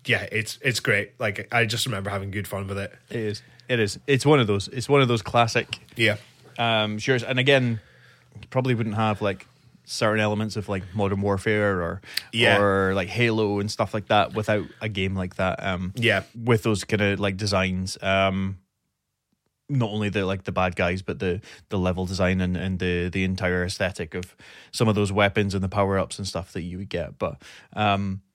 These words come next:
Speaker 2: it's not overly complicated. There's
Speaker 1: Yeah.
Speaker 2: not much to explain, um, other than get it. And if you can, play it in co-op as well, 'cause it's
Speaker 1: Yeah.
Speaker 2: just so much fun. And you gotta really sit down and learn it,
Speaker 1: Yeah.
Speaker 2: um, which is, which is, is
Speaker 1: Which is
Speaker 2: very
Speaker 1: good, yeah.
Speaker 2: rewarding.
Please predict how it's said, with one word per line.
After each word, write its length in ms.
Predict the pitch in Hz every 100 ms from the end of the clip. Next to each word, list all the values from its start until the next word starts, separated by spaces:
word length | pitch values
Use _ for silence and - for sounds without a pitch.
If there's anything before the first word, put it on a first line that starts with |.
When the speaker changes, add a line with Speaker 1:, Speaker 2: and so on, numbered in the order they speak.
| _ _ _ _ _
Speaker 2:
it's 180 | 139 -
not 120 | 143
overly 240 | 131 131 131
complicated. 600 | 131 123 120 123 113 - _
There's 160 | 113 110
Speaker 1:
Yeah. 160 | 127 131
Speaker 2:
not 160 | 127
much 180 | 123 104
to 80 | 117
explain, 540 | 98 131 123 123 120 - _ -
um, 480 | 117 117 117 117 - _ _ _ -
other 220 | 131 120
than 320 | 117 120 113 - _ _ -
get 260 | 107 101 -
it. 200 | - -
And 140 | 120
if 60 | 120
you 60 | 127
can, 400 | 135 131 120 127 - _ _
play 160 | - 117
it 40 |
in 100 | 98
co-op 280 | 104 104 92
as 100 | 98
well, 160 | 101 90
'cause 200 | - 98
it's 100 | 98
Speaker 1:
Yeah. 100 | 92
Speaker 2:
just 260 | 107 87 -
so 140 | 107
much 240 | 95 87 -
fun. 220 | 92 101 _ -
And 120 | 113
you 60 | 104
gotta 140 | 110
really 280 | 107 113 113
sit 180 | 95 104
down 160 | - 92
and 160 | 95
learn 220 | 92 92 95
it, 120 | - - -
Speaker 1:
Yeah. 320 | 123 104 92
Speaker 2:
um, 80 | 90
which 180 | 92 104
is, 340 | 92 - - -
which 140 | 95
is, 220 | 98 92 -
is 160 | -
Speaker 1:
Which 120 | 135
is 120 | 127 107
Speaker 2:
very 220 | 107 90
Speaker 1:
good, 80 | 90
yeah. 80 | 92
Speaker 2:
rewarding. 400 | 92 92 98